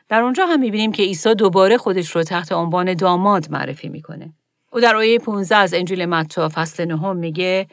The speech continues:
«آیا ممکن است مهمانان عروسی تا زمانی که داماد با ایشان است سوگواری کنند؟ اما ایامی می‌آید که داماد از ایشان گرفته شود. آنگاه روزه خواهند گرفت.»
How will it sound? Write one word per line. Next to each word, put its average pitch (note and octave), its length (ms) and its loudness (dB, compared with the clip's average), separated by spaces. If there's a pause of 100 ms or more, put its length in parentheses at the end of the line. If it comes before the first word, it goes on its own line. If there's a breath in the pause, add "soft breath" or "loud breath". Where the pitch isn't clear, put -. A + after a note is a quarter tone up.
(540 loud breath)
«آیا D#4+ 200 6
ممکن D#4 400 2
است G3 280 0
مهمانان F3 580 0
عروسی D3+ 500 -4
تا E3 180 -6
زمانی G#3+ 380 0
که A3+ 120 0
داماد F#3+ 440 2
با E3+ 140 2
ایشان D#3+ 400 -2
است D3+ 360 -2
سوگواری D#3+ 800 -2
کنند؟ D#3 540 -8 (580)
اما D#3+ 340 -4
ایامی F3+ 400 -4
می‌آید D#3 580 -4 (420)
که D#3 100 -10
داماد E3 380 -2
از D3+ 180 -2
ایشان F3 320 -6
گرفته D#3+ 420 -4
شود. - 460 -14 (460)
آنگاه G#3+ 640 2
روزه D3+ 300 -6
خواهند - 420 -16
گرفت.» - 420 -20